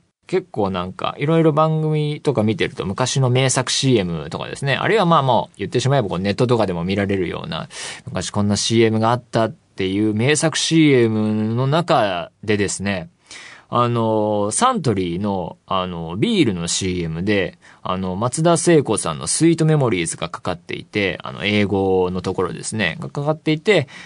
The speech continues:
えー、で、シーエムの映像の方は、あの、ペンギンのアニメで、あの、描かれるシーエムがですね、僕な、最初何で知ったかわかんないですけども、本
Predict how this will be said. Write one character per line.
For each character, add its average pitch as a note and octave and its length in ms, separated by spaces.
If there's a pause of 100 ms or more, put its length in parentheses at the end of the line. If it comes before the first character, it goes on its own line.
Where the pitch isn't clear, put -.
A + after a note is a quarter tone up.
え F3 300
ー、 E3+ 40
で、 E3 140
シ F#3 200
ー F#3 80
エ - 20
ム F3 60
の E3+ 80
映 G3+ 200
像 G3 180
の F#3+ 120
方 F3+ 240
は、 F3+ 340
あ F2+ 60
の、 - 100
ペ F#3 140
ン G#3+ 120
ギ F#3+ 120
ン F#3 80
の E3+ 260 (300)
ア D3 100
ニ B2 140
メ D2+ 340 (100)
で、 C3 340 (100)
あ F2 220
の、 B1 720
描 F#2 260
か F2 180
れ E2+ 160
る - 500 (100)
シ - 320
ー F2+ 280
エ E2+ 60
ム E2+ 120
が F2 140
で D2 120
す - 160
ね、 D#2+ 300
僕 D2 220
な、 B2+ 260
最 E3+ 220
初 F#3+ 80
何 F3+ 260
で D#3 80
知 - 60
っ - 20
た C3 100
か A2+ 60
わ G#2 80
か A2+ 140
ん A2 40
な G2+ 100
い F2 40
で - 80
す - 100
け F#2+ 140
ど F2+ 60
も、 F#2 100
本 D#3 340